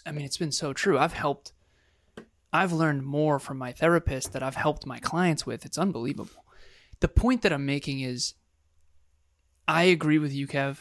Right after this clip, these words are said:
I, I think social media is full of what people want.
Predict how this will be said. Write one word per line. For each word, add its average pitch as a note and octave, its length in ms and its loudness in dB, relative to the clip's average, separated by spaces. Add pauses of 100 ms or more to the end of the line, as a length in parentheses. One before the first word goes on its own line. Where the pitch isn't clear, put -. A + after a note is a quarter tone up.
(120)
I, C#3+ 260 0 (540)
I D#3 100 4
think D3+ 240 -2
social D3+ 400 2
media C#3+ 320 2
is C3+ 180 0
full C#3+ 360 0
of D3 120 -4
what C3+ 160 -4
people E3 320 0
want. D#3+ 420 0